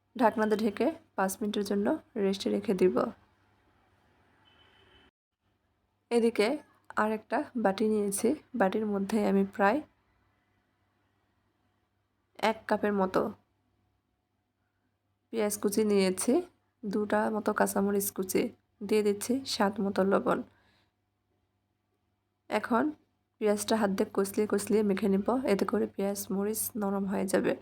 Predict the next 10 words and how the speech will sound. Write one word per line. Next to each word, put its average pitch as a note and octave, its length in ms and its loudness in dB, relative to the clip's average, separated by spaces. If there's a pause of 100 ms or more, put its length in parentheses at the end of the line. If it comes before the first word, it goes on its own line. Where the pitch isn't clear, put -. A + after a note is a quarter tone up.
(600)
আমি G#3 260 2
আজকে G#3+ 260 -4 (220)
বেশি G#3 200 0
পরিমাণ G#3 340 -4 (120)
পেঁয়াজ G3 320 -2
ব্যবহার G3+ 320 2
করেছি, F#3+ 360 2 (880)
কারণ G3+ 400 2 (540)
আমি G#3 180 -2 (160)
একটা G3 200 -4